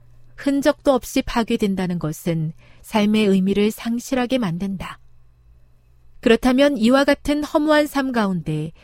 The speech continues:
우리에게 남겨진 소망은 무엇인가? 이,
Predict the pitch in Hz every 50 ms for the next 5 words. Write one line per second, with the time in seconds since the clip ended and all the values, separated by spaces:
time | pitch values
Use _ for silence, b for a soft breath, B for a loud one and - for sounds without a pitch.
0 | b b b 175 170 180 170 165 - 180 180 165 151 156 160 165 196 190 190 202
1 | 208 - - 202 175 170 156 147 151 170 185 214 226 - _ _ _ _ _ -
2 | 180 196 208 226 226 - - 208 190 - - - - _ _ _ _ _ - _
3 | _ _ _ _ _ _ _ - - - - - - - - - - - 190 170
4 | 151 160